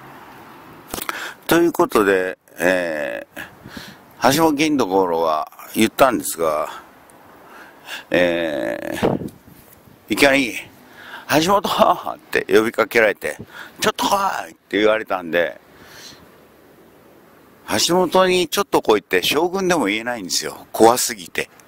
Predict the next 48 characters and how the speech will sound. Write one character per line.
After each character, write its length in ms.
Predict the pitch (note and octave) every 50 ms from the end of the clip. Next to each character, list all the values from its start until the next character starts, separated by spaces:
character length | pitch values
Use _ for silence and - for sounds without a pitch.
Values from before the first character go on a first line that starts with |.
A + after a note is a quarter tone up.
| - - _ _ _
趣 220 | - - - F3+ G#3
味 140 | G#3+ E3+ A2
が 160 | G#2+ F2+ -
革 320 | - - - - - F3 E3+
命 160 | E3 D#3 D3
で 140 | B2+ B2 G#2+
す 100 | - -
か 100 | - -
ら。 60 | - - - - - _ - - - - - - - - - - - - -
「ち 100 | - A3+
ょ 20 |
っ 40 | A#3
と 80 | - -
来 460 | - G#3 G3+ F3+ F3+ D#3+ C3+ A#2+ G#2
い」 40 | G2+
っ 20 |
て 60 | - -
言 100 | G2+ -
っ 20 |
た 180 | - - G#2 G2+
の 100 | F#2 F2+
は、 240 | E2+ D#2+ D2 - - - - - - - - - - - - - - - - - - - - _ - - - - - -
な 140 | G2 A2 C3+
ん 100 | C3 G#2
と、 320 | - G2+ E2+ C2+ G1+ - - - - - - - - - - - - - - - - - - -
陸 260 | - B2 A#2 D#3+ F3
軍 140 | F3 E3+ D#3
大 180 | D#3 D#3 D3+
学 240 | C#3+ C#3+ C#3 - _
校 340 | - - F2 D#2 - - - - - - - _ - - _ - - - - - -
創 280 | - - D#3 E3+ E3+
設 460 | C#3+ - - D#3 C#3 - - C3+ C3 -
以 140 | C#3 D#3 D3+
来 180 | C#3+ B2 A#2
の 160 | G2 F2 F2
頭 220 | E2+ E2+ - D3 D3+
脳 140 | B2 G2 E2
と 60 | - -
言 80 | F#2+ F2+
わ 100 | D#2+ D#2
れ 80 | F2 -
た 200 | - - - - - - - - - - - - - - -
石 220 | - B2 - -
原 320 | E3 D#3 D3+ C#3+ B2+ A2 - _ -
幹 200 | D#3 D#3 C3 G2+
事 160 | - - D2
で 60 | -
す。 260 | - - - - -